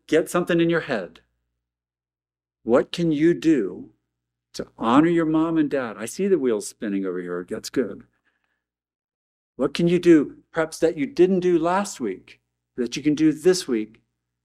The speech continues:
that would honor your parents? How about, how about just being thankful for something?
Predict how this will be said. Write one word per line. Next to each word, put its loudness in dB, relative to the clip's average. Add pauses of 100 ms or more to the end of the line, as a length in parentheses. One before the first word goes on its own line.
that -2
would -2
honor -2
your -2
parents? -10 (2250)
How -2
about, -2 (840)
how -6
about 2
just -8
being 0
thankful -2
for -8
something? -8